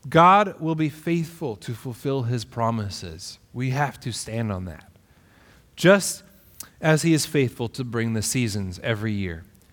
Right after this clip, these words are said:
he will bring your reward if you are in Christ, and he will bring justice. Two, do not grumble towards one another. Grumbling is not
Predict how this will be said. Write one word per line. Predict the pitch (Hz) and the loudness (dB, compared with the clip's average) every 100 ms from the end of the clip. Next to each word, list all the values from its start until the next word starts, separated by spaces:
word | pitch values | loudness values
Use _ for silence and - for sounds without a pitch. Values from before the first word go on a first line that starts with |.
| _ _ | _ _
he | 123 | -4
will | 113 135 143 | 2 4 2
bring | 123 131 117 | 2 0 2
your | 110 123 170 185 | 2 4 6 6
reward | 151 131 123 139 110 95 - - - | 4 0 0 -2 -2 -6 -10 -14 -4
if | 139 - | -4 0
you | 139 | 0
are | 123 | 2
in | 117 104 | 2 -2
Christ, | - 101 90 - - - - _ _ _ - | -4 -6 -6 -8 -8 -12 -20 _ _ _ -4
and | 120 | 0
he | |
will | 117 120 | 2 2
bring | 107 107 104 | 2 0 0
justice. | 101 87 - 78 - - - - _ _ _ _ _ _ - _ - | 0 -2 -6 -6 -6 -8 -10 -20 _ _ _ _ _ _ -20 _ 0
Two, | 170 202 165 95 80 - - _ _ - _ _ _ _ _ _ | 6 8 6 2 -8 -18 -20 _ _ -20 _ _ _ _ _ _
do | 139 | 4
not | 160 190 143 117 | 6 6 4 -6
grumble | 131 160 202 202 170 123 104 95 - _ - | 0 4 4 4 4 4 0 -6 -18 _ -2
towards | 156 131 107 | 2 2 2
one | 120 | 0
another. | 117 113 107 95 87 104 - _ _ _ _ - - _ _ _ 151 | 2 2 2 0 -6 -10 -20 _ _ _ _ -18 -18 _ _ _ -2
Grumbling | 139 220 285 269 240 | 6 6 6 4 4
is | 190 160 | 4 4
not | 170 190 202 | 6 6 4